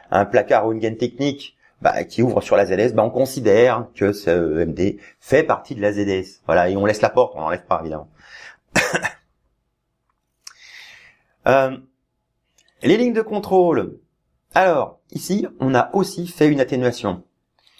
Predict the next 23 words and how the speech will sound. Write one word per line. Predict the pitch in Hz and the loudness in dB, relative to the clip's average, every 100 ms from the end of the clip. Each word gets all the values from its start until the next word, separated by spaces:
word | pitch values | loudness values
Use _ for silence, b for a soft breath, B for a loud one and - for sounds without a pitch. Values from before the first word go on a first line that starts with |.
| b b b _ | b b b _
puisque | 127 - 127 104 95 - _ _ _ _ | -4 0 2 2 0 -4 _ _ _ _
précédemment, | - 170 160 165 135 123 120 160 165 _ _ _ | -4 -2 0 0 0 0 -2 -4 -8 _ _ _
on | 113 113 | 0 2
devait | 104 147 123 117 113 - _ - | 2 2 2 2 0 -4 _ -2
avoir | 90 95 95 98 92 - | -2 0 2 2 2 -2
du | 90 92 | -12 -14
C | 98 - 156 | -6 0 2
R | 135 110 | 2 0
un, | 98 123 b b b b b - | -2 -4 b b b b b -2
euh, | 90 85 82 78 - _ _ | 0 0 -4 -8 -18 _ _
entre | 101 107 - 98 101 | 0 0 0 0 2
un | 101 - | -2 0
M | 127 139 | 0 0
D | 123 135 - - | -4 -4 -4 -4
et | 107 | -2
un | 101 101 | 0 -2
das, | 95 98 120 165 - - _ _ _ _ _ _ _ _ | 2 0 0 -6 -16 -20 _ _ _ _ _ _ _ _
si | - - - | -12 -8 -2
un | 104 | 0
das | 104 135 170 - - | 2 2 0 -8 -12
était | 95 - 143 | -6 0 0
dans | 143 104 98 | 0 -2 0
un | 95 87 | -2 -2